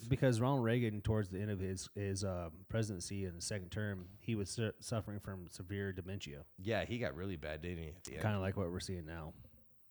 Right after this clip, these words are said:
Speaker 1: But also, Ronald Reagan, he believed so much in that fight in Mexico that he had to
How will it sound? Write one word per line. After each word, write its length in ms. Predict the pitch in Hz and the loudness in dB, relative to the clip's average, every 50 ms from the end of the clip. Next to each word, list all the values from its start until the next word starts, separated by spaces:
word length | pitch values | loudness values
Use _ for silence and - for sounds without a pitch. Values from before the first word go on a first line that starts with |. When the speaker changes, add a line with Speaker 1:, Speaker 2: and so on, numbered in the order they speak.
| _ _ _ _ _ _ _ _ _ _ _ _ _ _ _ _ _ _ _ - - - - - - - _ - | _ _ _ _ _ _ _ _ _ _ _ _ _ _ _ _ _ _ _ -20 -20 -20 -20 -20 -20 -20 _ -4
Speaker 1:
But 100 | - 120 | 0 4
also, 200 | 131 135 117 135 | 4 6 6 6
Ronald 300 | 120 120 120 120 117 113 | 8 8 8 8 8 6
Reagan, 500 | 110 110 110 107 107 104 104 101 87 92 - - _ _ _ _ _ _ _ _ - | 4 4 4 4 4 2 0 -2 -4 -6 -10 -12 _ _ _ _ _ _ _ _ -14
he 380 | - - 127 123 117 110 101 92 | -6 -2 2 2 4 2 2 0
believed 380 | 110 113 110 113 113 110 107 | 0 0 2 2 2 2 2
so 200 | - - 127 120 | 2 2 4 4
much 300 | 117 113 113 110 - - | 4 4 2 0 2 0
in 100 | 110 107 | -2 0
that 180 | 101 92 - - | 0 -2 -4 -6
fight 380 | - - 113 107 110 107 - - - - _ _ _ _ - | -4 0 0 2 2 2 0 -4 -10 -20 _ _ _ _ -6
in 340 | 92 104 104 101 98 95 98 | -2 0 0 0 0 0 0
Mexico 560 | 107 117 104 - 101 - - 98 95 95 95 | 0 0 0 0 -2 -2 0 2 2 2 2
that 140 | 92 90 85 | 2 0 0
he 100 | 80 101 | 0 -2
had 100 | 98 92 | -2 0
to 120 | 95 87 | -2 -4